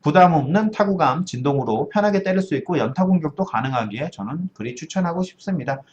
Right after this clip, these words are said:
더 이상 궁금한 생기-, 궁금한 사항이 있으면 네임카드 확인을 해주시고요. 이렇게 네이버 카페 라켓 감정 평가원에 오시면 저희가 상세 답변을 한번 더 드리도록 하겠습니다.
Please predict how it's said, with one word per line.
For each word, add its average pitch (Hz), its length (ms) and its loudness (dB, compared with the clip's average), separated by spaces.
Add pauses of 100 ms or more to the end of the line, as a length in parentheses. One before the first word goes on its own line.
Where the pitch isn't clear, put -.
(380)
더 131 100 -2
이상 143 180 -2
궁금한 170 380 0
생기-, 139 540 -6
궁금한 180 380 -2
사항이 156 260 0
있으면 143 600 -2
네임카드 123 400 -6
확인을 151 420 -6
해주시고요. 185 580 -8 (300)
이렇게 143 640 -8
네이버 120 280 -4
카페 208 540 2
라켓 - 300 -6
감정 147 260 -2
평가원에 175 360 -4
오시면 170 440 -2 (400)
저희가 131 420 -2
상세 185 360 0
답변을 131 440 -4
한번 139 360 0
더 135 180 -2
드리도록 135 560 -4
하겠습니다. 117 600 -8